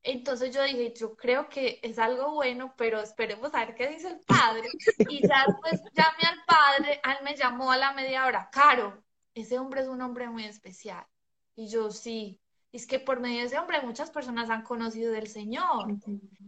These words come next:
Speaker 1: Y yo, "Es cierto, porque él es líder de jóvenes". Y dice, "Mira, si ustedes", esto es muy clave, y no solo para nosotros, para todas las parejas. Y dijo, "Si ustedes se disponen, van a ser una pareja muy bendecida".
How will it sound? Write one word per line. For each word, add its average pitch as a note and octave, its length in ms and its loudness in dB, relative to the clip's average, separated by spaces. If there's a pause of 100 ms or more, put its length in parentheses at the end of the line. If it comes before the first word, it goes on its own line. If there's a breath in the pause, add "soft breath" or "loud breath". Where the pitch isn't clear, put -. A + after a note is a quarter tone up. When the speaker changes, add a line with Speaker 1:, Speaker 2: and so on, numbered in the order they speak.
(140)
Speaker 1:
Y A3+ 180 -12
yo, A3 320 0
"Es G#3 200 -12
cierto, C#4+ 480 -6
porque A#3 360 -6
él A3 120 -6
es A3 180 -10
líder B3+ 260 -6
de G#3 120 -12
jóvenes". C4 680 -8
Y B3+ 140 -12
dice, A#3 300 -4 (540 soft breath)
"Mira, C4 320 0
si - 180 -12
ustedes", D#4 460 2 (120)
esto F4 200 -8
es F4+ 80 -6
muy E4+ 240 -8
clave, A#3 420 2 (360)
y C4+ 280 -12
no C#4+ 160 -2
solo E4 320 0
para C4 160 2
nosotros, A#3 380 -4
para G#3+ 380 -2
todas D#4+ 280 6
las B3 180 -2
parejas. F#3+ 560 -8 (640)
Y C#4+ 160 -6
dijo, C4 380 -6
"Si D#4+ 200 -8
ustedes D#4+ 400 2 (220)
se D#4+ 240 6
disponen, D4 1000 2 (180)
van A#3+ 280 0
a C4 80 -6
ser C#4 240 -6
una C4 300 -4
pareja B3+ 680 -4
muy G#3+ 240 -10
bendecida". F#3+ 680 -16